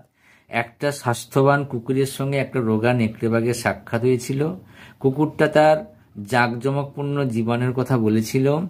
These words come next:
সে প্রতিদিন খাবার পায়, কিন্তু নেকড়েবাঘ প্রতিদিনের খাবারটা পায় না, সে কোনো রকমে জীবনযাপন করে। তো সুতরাং the dog তাকে ইনভাইট করেছিল, নেকড়েবাঘ,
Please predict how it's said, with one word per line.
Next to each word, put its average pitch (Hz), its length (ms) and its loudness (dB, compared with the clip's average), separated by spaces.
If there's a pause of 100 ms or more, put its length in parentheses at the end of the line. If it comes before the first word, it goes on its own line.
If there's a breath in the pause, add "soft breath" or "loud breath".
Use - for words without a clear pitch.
(1000)
সে 143 380 2
প্রতিদিন 131 560 -2
খাবার 113 400 0
পায়, 135 420 -4
কিন্তু 120 260 -4
নেকড়েবাঘ 117 560 0
প্রতিদিনের 117 520 0
খাবারটা 113 480 0
পায় 95 340 2
না, 78 240 -12 (340 soft breath)
সে 143 160 -2
কোনো 131 260 0
রকমে 139 340 0
জীবনযাপন 117 680 0
করে। 82 280 -8 (720 soft breath)
তো 120 100 2
সুতরাং 143 420 2 (120)
the 131 100 2
dog 131 400 2
তাকে 151 320 -4
ইনভাইট 131 420 -2
করেছিল, 143 380 -2 (340)
নেকড়েবাঘ, 120 560 0